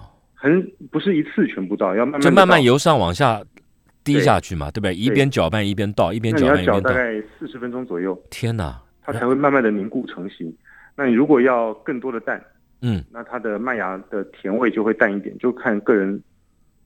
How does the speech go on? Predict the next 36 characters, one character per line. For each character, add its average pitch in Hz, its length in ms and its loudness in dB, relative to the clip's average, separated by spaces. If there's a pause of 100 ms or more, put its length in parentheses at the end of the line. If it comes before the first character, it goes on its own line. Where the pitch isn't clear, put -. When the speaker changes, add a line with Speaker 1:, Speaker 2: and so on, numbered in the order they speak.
(260)
Speaker 1:
的 98 200 0
喜 - 300 -6
好。 98 240 0
我 92 140 -2
们 120 100 0
家 143 160 2
是 143 160 -8
一 147 140 -8
比 110 140 -8
一 113 80 -4
的 104 100 0
比 - 200 -12
例。 98 180 -12 (260)
Speaker 2:
嗯， 131 380 -2
嗯， - 0 -
嗯， - 20 -2
嗯。 - 20 -2
Speaker 1:
而 143 60 0
这 196 100 2
个， 170 100 6 (200)
而 135 140 2
这 185 100 0
样 165 80 0
子 151 80 -6
做 156 200 0
完 110 180 2
之 143 120 -6
后， 143 140 -4
不 151 140 -8
管 117 180 -2
你 95 60 -4
在 123 180 -4 (160)
什 95 60 -10
么 101 120 -4
温 151 160 0
度， 165 160 0